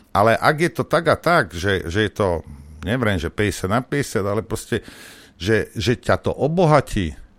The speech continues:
že môj pohľad pre teba, a, na niektoré veci ťa obohatia, tak to má zmysel mňa počúvať. Takisto ako mňa obohacujú poslucháči, ktorí im vére proste stále, každý boží deň niekto,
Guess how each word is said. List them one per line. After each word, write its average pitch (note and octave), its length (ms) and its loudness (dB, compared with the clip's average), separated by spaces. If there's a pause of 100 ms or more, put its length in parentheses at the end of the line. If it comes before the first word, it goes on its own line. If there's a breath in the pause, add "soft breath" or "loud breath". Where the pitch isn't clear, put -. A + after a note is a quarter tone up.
že F2+ 160 -2
môj F3 400 4
pohľad A#2 480 4
pre G2+ 160 0
teba, E2 480 0 (960 soft breath)
a, E2+ 240 2
na F#2+ 160 4
niektoré G#2 560 4
veci F2+ 480 -2 (160)
ťa E2+ 160 0
obohatia, A#2 720 -2 (300 soft breath)
tak G#2 180 -4
to A#2 140 0
má C3 260 2
zmysel G2+ 460 0
mňa F2 260 0
počúvať. F#2 600 -2
Takisto B2+ 240 -2
ako A#2 240 2
mňa B2 320 2
obohacujú B2+ 480 2
poslucháči, A2+ 800 0
ktorí - 400 -2
im D3+ 180 2 (140)
vére A#2 400 4
proste G#2 320 -2
stále, A2 400 2
každý G2+ 320 -2
boží F#2 240 -2
deň F#2 180 -2
niekto, F#2+ 380 0